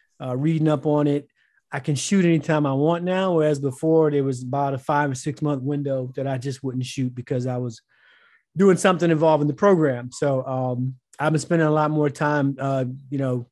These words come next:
getting deeper into photography and, and some of the other things that you guys mentioned, you know, just, just being able to spend more time with, with, with family and friends has been kinda cool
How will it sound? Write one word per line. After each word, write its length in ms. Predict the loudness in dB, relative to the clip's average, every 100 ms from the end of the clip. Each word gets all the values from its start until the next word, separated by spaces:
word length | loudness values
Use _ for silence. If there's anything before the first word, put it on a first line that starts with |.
| -6
getting 180 | -2 0
deeper 300 | -2 -2 -4
into 180 | -4 -8
photography 720 | -6 -2 -2 -2 -4 -6 -6 -12 _ -12
and, 140 | -8
and 220 | 0 2 2
some 200 | 4 4
of 60 |
the 100 | 4
other 140 | 2 2
things 280 | 2 2
that 120 | 0 -2
you 100 | -2
guys 300 | -2 -4 -4
mentioned, 340 | -6 -6 -6
you 60 | -4
know, 100 | -4
just, 300 | -6 -8 -10
just 200 | -10 -2
being 160 | 0 0
able 180 | 0
to 40 | -4
spend 240 | -2 0
more 180 | 0 -2
time 320 | -2 -2 -2
with, 200 | -2 -4
with, 160 | -8 -8
with 160 | -8
family 460 | -8 -6 -2 -2 -2
and 100 | -6
friends 360 | -6 -4 -2 -4
has 140 | -8
been 180 | -8 -8
kinda 260 | -10 -12 -12
cool 340 | -10 -8 -10